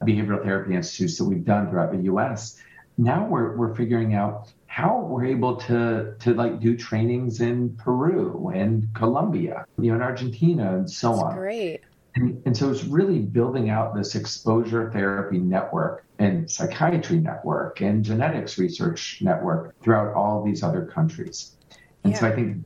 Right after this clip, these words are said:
Speaker 1: some of the, some of that will be the legacy that this, this study, it sort of leaves behind.
Speaker 2: I love that because the diversity is needed. We need, you know, this is an international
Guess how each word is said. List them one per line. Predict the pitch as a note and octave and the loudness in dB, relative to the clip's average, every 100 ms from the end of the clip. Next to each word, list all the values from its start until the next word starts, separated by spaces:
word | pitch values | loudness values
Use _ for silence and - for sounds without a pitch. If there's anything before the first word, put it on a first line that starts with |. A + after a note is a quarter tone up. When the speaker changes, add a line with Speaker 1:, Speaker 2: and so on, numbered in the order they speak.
| - | -10
Speaker 1:
some | - C#3+ | -2 2
of | C3+ | 2
the, | A2+ A2 - G#2 - | 2 -2 -2 -6 -6
some | - D#3 | 0 2
of | D#3 | 2
that | G#2+ G#2 - | 2 0 0
will | A#2 | 0
be | G#2 G#2 G2+ G2 - | 0 2 2 0 -4
the | - G2+ | 0 2
legacy | G2 G2 F#2+ - F2+ E2+ - _ _ | 2 0 -2 -4 -2 -2 -4 _ _
that | G#2 - | -2 0
this, | - - - - | 0 0 -6 -6
this | G2+ - | -4 -2
study, | - E3 E2+ - E2+ - _ - | 0 2 2 2 -2 -8 _ -4
it | |
sort | - F#2+ | 0 0
of | F2+ | 2
leaves | F2+ E2 | -2 -2
behind. | F2 E2 - - - _ - - - - | -4 -4 -6 -10 -18 _ -20 -20 -20 -10
Speaker 2:
I | G#3 | -4
love | G#3 G#3 | -2 -2
that | F#3 F3+ E3+ G3 | -2 -4 -6 -6
because | G3 G#3 G3+ F3+ - | -6 -2 -4 -4 -4
the | G3 | -4
diversity | E3+ F#3+ F3+ G3 G3 - G3 F#3+ F#3+ F#3 F#3 F#3+ | -2 -4 -2 -4 -4 -4 -2 -2 -2 0 -2 -2
is | F#3+ G3 F#3 G3 | -2 -2 -4 -4
needed. | F3+ F3 F#3+ F3+ F3 F3+ F3+ | -2 -2 -2 -2 -2 -4 -4
We | F#3 F#3 F#3 | -2 -2 -2
need, | F#3 F#3 F3+ F3+ | -2 -4 -6 -6
you | G3+ | -6
know, | F#3 F3 | -4 -4
this | - - | -4 -2
is | G#3 F#3+ F3 - - | -4 -4 -8 -12 -6
an | G3+ F#3 | -6 -4
international | G3+ G#3+ G3+ F#3+ F#3 F#3 - F#3+ F#3 F#3 F#2 G3 | -4 -4 -4 -4 -4 -6 -4 -4 -4 -4 -6 -8